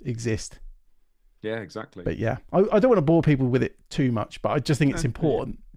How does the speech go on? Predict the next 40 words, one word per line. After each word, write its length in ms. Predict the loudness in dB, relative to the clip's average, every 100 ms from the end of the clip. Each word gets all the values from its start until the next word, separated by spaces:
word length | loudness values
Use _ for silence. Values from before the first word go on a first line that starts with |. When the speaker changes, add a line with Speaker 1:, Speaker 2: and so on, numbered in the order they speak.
| _ -4
Speaker 1:
that, 200 | -4 -2
for 140 | 2
me 180 | 4 4
anyway, 400 | 4 2 2 0 -2
and 180 | -2 0
probably 300 | -2 -2 -4 -2
other 220 | 0 2
Reading 240 | 4 4
fans, 220 | 4 2 2
that 140 | -2
it's, 140 | -4 -8
it's 200 | -8 -2
out 200 | 0 0 -2
there, 220 | -6 -6 -6
and 120 | -4
it's 120 | 0
not 200 | 0 0 0
just 180 | -2 2
Reading. 320 | 2 0 -6 -8
You 100 | -4
know, 80 | -2
there's 140 | 0
been 280 | 2 2 2
many 220 | 4 4
other 100 | 2
clubs 320 | 0 0 -2 -4
affected 400 | -6 -6 -8 -8
by 160 | -8
this. 260 | -6 -8 -12 _ _ _ _ _ _ _ -18
Speaker 2:
Right, 180 | -16 -12
that, 140 | -10
like, 180 | -8 -8
even 300 | -8 -8 -8
today, 400 | -6 -6 -6 -6
that 220 | -6 -6 -6
Everton 420 | -8 -6 -6 -6
and 160 | -8 -8
Forest, 440 | -6 -4 -6 -8
obviously, 480 | -12 -10 -8 -6 -4
um, 300 | -6 -8 -14